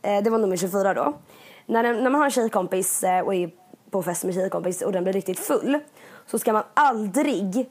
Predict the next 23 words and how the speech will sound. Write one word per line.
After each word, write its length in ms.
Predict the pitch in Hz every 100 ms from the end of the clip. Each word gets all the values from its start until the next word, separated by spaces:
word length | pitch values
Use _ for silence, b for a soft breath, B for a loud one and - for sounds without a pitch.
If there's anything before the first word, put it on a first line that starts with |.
| _
alltså, 380 | - 190 190 - 208
det 120 | 202
står 160 | 214
verkligen 240 | 185 175 160 -
aldrig 520 | 233 185 165 208 175
med 100 | 170
stor 160 | 180
text, 420 | 180 - - - - B B B -
tillåta 520 | 269 226 202 196 202
henne 480 | 196 196 180 180 -
att, 340 | 175 - -
eh, 300 | 185 175 175 175
så 100 | 170
här, 240 | 170 170 b b b b
fyllringa 680 | - - 226 214 233 226 202
eller 120 | 190
fyll-smsa 640 | - 196 185 185 170 165
någon 160 | 165 170
kille. 200 | 175 170 - _ _ _
Alltså, 180 | - 202
man 140 | 214 196
ska 100 | 196
liksom, 320 | 175 180